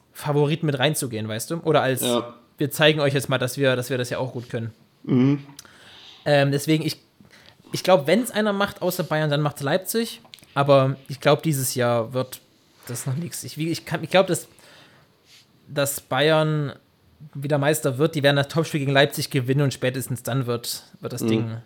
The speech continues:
Speaker 1: gegessen sein. Aber ich glaub auch nicht, dass Leipzig bis dahin noch durchhält. Weißt du, die haben jetzt noch, was für Leipzig gut sein könnte, wenn sie gegen Liverpool rausfliegen, dass sie sich volle Kanne auf die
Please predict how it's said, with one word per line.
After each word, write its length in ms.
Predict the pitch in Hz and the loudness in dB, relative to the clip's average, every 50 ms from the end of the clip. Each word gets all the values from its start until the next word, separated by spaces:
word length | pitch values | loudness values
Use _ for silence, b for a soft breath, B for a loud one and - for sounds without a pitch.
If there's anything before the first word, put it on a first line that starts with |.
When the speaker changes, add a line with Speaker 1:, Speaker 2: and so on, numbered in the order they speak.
| _ _ _ _ | _ _ _ _
Speaker 1:
gegessen 280 | 139 131 139 139 139 143 | -10 -6 -6 -4 0 0
sein. 100 | 151 143 | 2 2
Aber 120 | 143 151 | 4 2
ich 60 | 135 | 4
glaub 140 | - 165 175 | 4 4 4
auch 60 | 190 | 4
nicht, 100 | 180 170 | 2 2
dass 120 | - 147 - | 0 2 2
Leipzig 260 | 156 165 - - - | 2 2 2 -4 -8
bis 120 | - 143 | -8 -2
dahin 200 | - 156 143 160 | 0 0 0 2
noch 100 | 151 143 | 0 0
durchhält. 420 | 131 156 156 139 131 113 107 107 b b b b b b b b | -2 -2 -4 -4 -6 -8 -10 -12 b b b b b b b b
Weißt 180 | - 127 131 | -6 -4 -4
du, 60 | 165 | -2
die 160 | 151 147 131 - - _ _ _ b b b b b b b b | -4 -4 -6 -8 -10 _ _ _ b b b b b b b b
haben 200 | - 135 147 156 | -2 0 2 2
jetzt 180 | 151 143 - | 0 -2 -2
noch, 320 | 156 151 143 - - - - _ _ b b b b b _ _ _ _ _ _ _ _ b b b b b | -2 -2 -2 -4 -6 -14 -20 _ _ b b b b b _ _ _ _ _ _ _ _ b b b b b
was 200 | - 170 208 - - | 0 0 0 0 2
für 40 | 233 | 2
Leipzig 280 | 233 247 240 - - - | 2 2 2 -2 -4 -4
gut 140 | 233 220 | -4 -2
sein 180 | - 165 147 135 | -2 -2 -2 -2
könnte, 460 | - - 196 233 247 240 226 226 226 | -2 0 0 0 0 0 -2 -2 0
wenn 140 | 196 190 190 | -2 -4 -2
sie 180 | 175 185 180 165 | -2 -4 -4 -2
gegen 260 | - 175 160 156 151 | -2 -2 0 0 2
Liverpool 380 | 147 160 156 180 180 - 180 165 | 2 2 0 -2 -2 0 0 0
rausfliegen, 640 | 139 - 170 196 190 - - 160 165 170 175 190 170 | 2 2 0 0 0 -2 -4 -4 -4 -2 -2 0 0
dass 140 | 165 143 | -2 -2
sie 60 | 143 147 | -2 -6
sich 200 | 147 143 - - | -8 -8 -10 -4
volle 240 | - 180 185 190 | -2 -2 0 0
Kanne 420 | 185 - - 180 170 165 170 - - | -4 -4 -6 -4 -2 -2 -2 -2 0
auf 360 | - 139 143 147 143 - - | 0 0 0 0 -2 -4 -10
die 440 | - - 139 135 135 135 135 135 | -8 -6 -4 -2 0 0 0 0